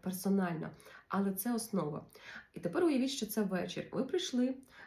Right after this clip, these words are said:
а, змиваєте. Спочатку ми змиваємо макіяж з очей окремо, а потім ми знову умиваємось.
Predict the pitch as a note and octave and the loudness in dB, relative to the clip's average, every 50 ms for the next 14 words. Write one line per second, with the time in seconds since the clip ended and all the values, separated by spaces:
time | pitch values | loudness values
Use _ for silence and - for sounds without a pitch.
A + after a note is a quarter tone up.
0 | - - - F3 F#3 F3+ F#3 G3+ G#3 F#3+ F#3+ G#3+ C4 D#4 E4 D#4 - C#4+ C4+ B3 | -12 -6 -2 0 0 2 4 4 4 4 4 2 2 0 -2 -2 -2 -2 -4 -4
1 | - - - G#3+ G3+ B3+ B3 - - G3+ G3+ G3 G3 G3+ G3 G3 F#3+ G3 F#3+ F#3+ | -4 -6 -6 -4 -2 -2 -2 0 0 2 2 4 4 4 4 4 2 2 0 0
2 | - G3 F#3+ F#3+ F3 E3+ E3+ - E3+ F3 - - C4 E4+ G#4 G4 - - - - | -2 0 0 0 0 0 -2 -4 -6 -4 -2 -2 2 2 2 2 0 -2 -6 -4
3 | C4+ C4+ C4 C4 B3 B3 - - F#3 - B3 C4 - A#3 G#3 G3+ F#3 F#3+ F#3+ F#3 | -4 -2 -2 -2 -4 -6 -6 -6 -6 -2 -2 -2 0 2 2 2 2 2 0 0
4 | F3 E3+ - - A#3+ C4+ C#4+ C#4 A3+ G3+ F#3+ F3+ F3+ G3 A#3+ D#4+ - - | 0 -2 -2 -2 -2 0 0 -2 -2 0 0 0 2 0 0 -2 -4 -10